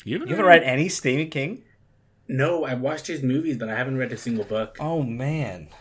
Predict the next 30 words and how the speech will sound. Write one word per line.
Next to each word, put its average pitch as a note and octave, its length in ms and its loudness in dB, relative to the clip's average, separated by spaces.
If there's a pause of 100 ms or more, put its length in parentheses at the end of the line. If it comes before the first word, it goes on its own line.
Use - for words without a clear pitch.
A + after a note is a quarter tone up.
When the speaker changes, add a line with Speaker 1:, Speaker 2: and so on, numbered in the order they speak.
(140)
Speaker 1:
You A#2 100 -10
got F#3+ 120 0
a A#2 40 -2
lot G2+ 400 0
of C3 100 -4
good B2+ 180 -2
stuff C3+ 380 -2
to F#2 80 -8
fucking G#2+ 360 -6
look A#2 140 -2
Speaker 3:
I C3+ 140 -2
Speaker 1:
forward A#2+ 320 0
Speaker 3:
know. A2+ 60 -2
Speaker 1:
to. - 260 -8 (1160)
Speaker 3:
I A#2 120 -4
know, A2 320 -2
and G#2 120 -6
I'm A2 60 -6
excited G#2+ 360 -4
for F2+ 160 -12
it. F2+ 160 -16 (220)
Speaker 2:
Stephen A#3+ 400 -4
King G3+ 340 -2
is C#3+ 120 -6
probably D#3 540 0
the A2+ 200 -8
first C3+ 380 -2
or A2+ 60 -6
second C3 420 -4
most, A#2 600 -6